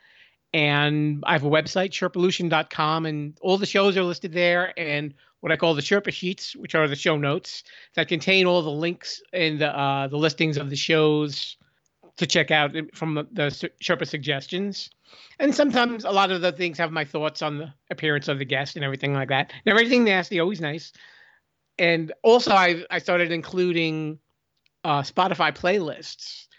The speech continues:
for if people just wanna just groove to a playlist. I have, I made one with love songs. I did for, I launched that for Valentine's Day. I ma-,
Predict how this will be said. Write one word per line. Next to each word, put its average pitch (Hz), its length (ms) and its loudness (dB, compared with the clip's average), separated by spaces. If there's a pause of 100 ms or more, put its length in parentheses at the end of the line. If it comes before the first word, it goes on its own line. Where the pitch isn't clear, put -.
(340)
for - 260 -12
if 185 140 -4
people 180 220 0
just 165 200 0
wanna 156 600 2 (100)
just 151 160 -6
groove 175 200 2
to 170 100 0
a - 40 2
playlist. 175 380 2
I 156 60 4
have, 151 260 0
I 170 120 -4
made 147 260 -2
one 151 400 -2
with 143 280 -2 (540)
love 190 220 4
songs. 180 720 0 (260)
I 156 80 -12
did - 180 -16
for, - 220 -10
I 151 280 -2
launched 160 280 -2
that 156 160 0
for 151 80 -10
Valentine's 170 580 0
Day. 170 200 2
I 151 40 0
ma-, 151 120 -6